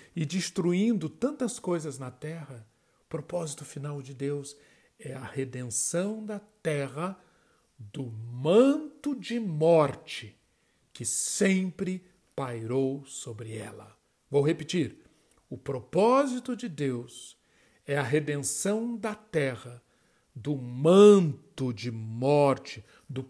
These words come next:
pano de morte que sempre pairou sobre ela. No, quando reis do Oriente Próximo, da Antiguidade, eram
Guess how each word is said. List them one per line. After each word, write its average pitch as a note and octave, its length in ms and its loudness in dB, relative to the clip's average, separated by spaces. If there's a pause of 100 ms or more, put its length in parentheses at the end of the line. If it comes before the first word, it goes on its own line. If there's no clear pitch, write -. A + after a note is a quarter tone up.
(200)
pano G#3+ 520 10
de C#3+ 140 -8
morte A#2+ 720 -8 (400)
que - 140 -12
sempre D#3 760 -4
pairou G#2+ 580 -10 (320)
sobre - 480 -16
ela. - 300 -20 (1700)
No, D#3+ 400 2
quando F#3 720 4 (680)
reis D3+ 580 2
do B2 140 -2
Oriente C#3 500 2
Próximo, C#3 760 0
da B2+ 140 -4
Antiguidade, B2 1040 -2 (400)
eram C3 480 0